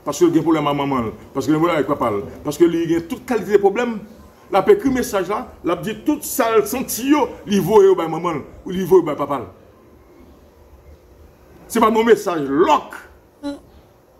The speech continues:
Speaker 1: Un don téléphone pour te quitter.
Speaker 2: Bon, ça qui arrive, il te quitté. En fait.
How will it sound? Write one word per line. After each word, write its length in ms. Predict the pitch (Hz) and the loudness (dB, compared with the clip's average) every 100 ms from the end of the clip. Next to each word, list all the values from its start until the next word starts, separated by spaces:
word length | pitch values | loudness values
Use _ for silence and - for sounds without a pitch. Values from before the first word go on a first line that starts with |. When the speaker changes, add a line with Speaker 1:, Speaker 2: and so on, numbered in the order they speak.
| _ _ - - | _ _ -18 -4
Speaker 1:
Un 80 | 214 | -2
don 220 | 175 208 | 2 2
téléphone 440 | 208 190 180 196 | 4 4 2 -2
pour 140 | 160 160 | -2 0
te 80 | |
quitter. 540 | 165 - - 175 120 - - _ - _ _ 311 | 0 -2 2 2 2 -8 -20 _ -20 _ _ -8
Speaker 2:
Bon, 180 | 233 - - | -8 -6 -8
ça 180 | - | -8
qui 100 | 190 | -4
arrive, 280 | 185 175 175 | -2 -2 -2
il 100 | 175 | -4
te 80 | 180 | -6
quitté. 420 | 208 214 269 247 - _ _ - - - | -10 -8 -6 -6 -8 _ _ -20 -20 -8
En 60 | 226 | -8
fait. 400 | - - _ | -8 -14 _